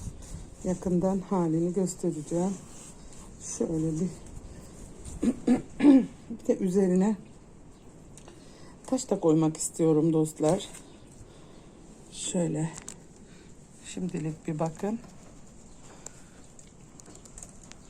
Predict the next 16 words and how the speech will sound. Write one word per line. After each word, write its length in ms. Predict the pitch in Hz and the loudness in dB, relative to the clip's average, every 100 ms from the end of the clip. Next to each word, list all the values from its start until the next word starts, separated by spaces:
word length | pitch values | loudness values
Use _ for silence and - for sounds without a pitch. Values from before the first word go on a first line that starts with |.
| - - - - - - - - 185 | -20 -20 -18 -20 -20 -20 -20 -10 -6
Evet. 300 | 160 175 196 - - - - - - - - - - - | -4 -4 -6 -12 -20 -20 -20 -20 -20 -20 -20 -18 -18 -8
Sonra 320 | 254 208 175 196 | -4 0 0 0
yine 280 | 202 202 | 0 0
göstereceğim 800 | 165 170 156 - 170 151 160 160 160 | 0 -2 -4 -4 -2 -2 0 0 2
dostlarım. 600 | 160 - - 156 175 190 - - - - - - - - - - - - - - - - - - - - | 0 -2 -2 2 2 0 -10 -20 -20 -18 -18 -18 -18 -18 -18 -20 -12 -4 -2 0 0 2 0 0 -2 -2
Şöyle 640 | - - - - - - | -2 -2 0 -2 -2 -2
durdurabilirsem 800 | 202 202 208 190 190 165 - 202 | -4 -2 -2 -2 -4 -6 -6 -6
tabii. 320 | 180 175 202 202 - - - - - - - - - - - | -4 0 2 0 -8 -16 -16 -14 -14 -14 -14 -18 -18 -16 -8
Şimdi 220 | 247 240 | -6 -2
üzerine 580 | 214 202 190 190 208 220 | 0 2 2 4 4 6
ne 140 | 233 | 6
renk 300 | 208 180 185 | 6 4 0
taş 180 | - 185 | -6 -8
koysam 600 | - 180 170 - 196 185 | -4 -4 -4 -2 0 2
diye 220 | 160 202 | 2 0
düşünüyorum. 680 | 175 160 - 185 175 151 147 | -2 -8 -6 2 4 4 0